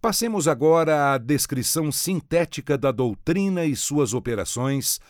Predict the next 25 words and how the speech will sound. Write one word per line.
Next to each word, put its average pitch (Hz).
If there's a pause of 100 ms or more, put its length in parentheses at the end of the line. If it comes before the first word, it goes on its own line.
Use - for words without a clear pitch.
(180)
tais 180
como 151
são 139
geralmente 107
praticadas. - (800)
Resumo 185
do 151
modo 127
operatório. 123 (800)
Já 202
dissemos 170
que 147
todos 160
os 135
curadores, 135
pelo 151
processo 139
do 120
tratamento 143
mental, 110 (200)
se -
apoiam 151
em 123
dogma 131
único. 117